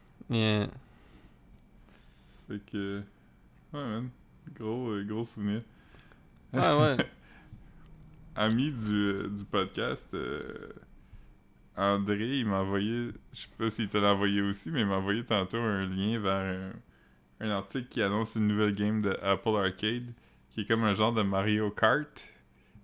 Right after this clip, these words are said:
Speaker 2: mais avec les personnages de King of the Hill puis Family Guy.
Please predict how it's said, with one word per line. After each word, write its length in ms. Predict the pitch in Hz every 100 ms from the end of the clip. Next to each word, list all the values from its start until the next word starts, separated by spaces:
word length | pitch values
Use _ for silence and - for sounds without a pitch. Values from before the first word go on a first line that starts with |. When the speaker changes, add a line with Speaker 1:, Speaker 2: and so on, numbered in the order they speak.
| -
Speaker 2:
mais 80 | 110
avec 200 | 104 101
les 60 | 110
personnages 460 | 107 98 110 110
de 80 | 110
King 220 | 101 - 110
of 100 | 104
the 200 | 101 104
Hill 340 | 110 113 117 -
puis 100 | - 104
Family 360 | 107 104 104
Guy. 340 | 104 104 107